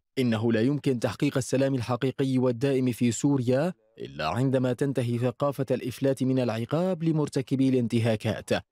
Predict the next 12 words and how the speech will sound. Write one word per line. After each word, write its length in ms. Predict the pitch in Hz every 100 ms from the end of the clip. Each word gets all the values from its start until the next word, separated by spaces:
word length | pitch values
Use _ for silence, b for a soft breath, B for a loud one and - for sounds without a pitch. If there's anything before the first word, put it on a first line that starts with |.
| _ -
مضيفا 480 | 113 117 135 123 123
أن 300 | 170 131 101
معرفة 420 | 85 110 135 135
الحقيقة 680 | 117 107 - 113 147 139 127
بشأن 340 | 110 104 104 123
المختطفين 720 | 113 120 - 117 - 131 123
في 140 | 113
سوريا 380 | 104 143 127 123 -
أمر 260 | 127 123
ضروري 680 | 120 120 123 120 120 131 185 - - -
للضحايا 760 | 76 65 80 107 - 147 143
والناجين 840 | 127 131 127 127 120 156 156 131